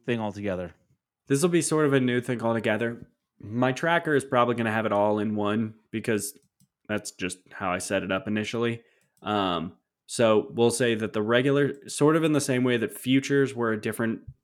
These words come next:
Speaker 2: beast than, like, regular season. And I guess I'm gonna lump conference championships into there because it's easier to lump those in with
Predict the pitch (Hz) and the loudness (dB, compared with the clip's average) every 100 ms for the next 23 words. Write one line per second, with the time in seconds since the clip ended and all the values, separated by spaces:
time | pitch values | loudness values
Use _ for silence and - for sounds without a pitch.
0 | _ _ _ _ - _ - 117 117 - | _ _ _ _ -20 _ -4 -2 -2 -4
1 | - 113 110 104 - 113 113 110 110 123 | -4 -2 0 -2 0 -2 0 -2 -2 -2
2 | 113 117 117 113 _ _ _ _ _ _ | -2 0 -2 -4 _ _ _ _ _ _
3 | - 311 311 110 131 - 117 113 110 107 | -6 -4 -2 2 2 2 -2 0 0 0
4 | 110 - 110 107 107 - 117 107 110 110 | -2 -4 -4 -4 -6 -4 -4 -2 -4 -6
5 | 104 113 113 113 110 107 107 101 - _ | -6 -4 -2 -2 -2 -4 -4 -6 -8 _
6 | _ _ _ _ _ _ _ - 135 131 | _ _ _ _ _ _ _ -4 0 2
7 | 135 120 110 110 117 113 113 113 113 107 | 2 2 0 -2 -2 -2 -2 -2 -2 -4
8 | - | -10